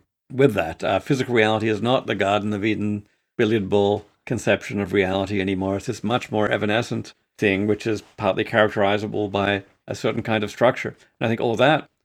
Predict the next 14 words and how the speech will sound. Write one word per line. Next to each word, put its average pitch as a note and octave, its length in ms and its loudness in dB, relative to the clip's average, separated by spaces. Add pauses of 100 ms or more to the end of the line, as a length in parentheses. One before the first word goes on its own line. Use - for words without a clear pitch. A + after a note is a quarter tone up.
(160)
we - 80 -2
can A2+ 160 0
find G#2 420 2
in G#2 120 0
virtual A#2+ 340 0
reality. F2 540 -2
So - 120 -4
yeah, A#2+ 140 4
so A#2+ 120 -2
one C3+ 220 2
thing B2 160 -2
I G2+ 60 0
would G2 100 -4
do G2 240 2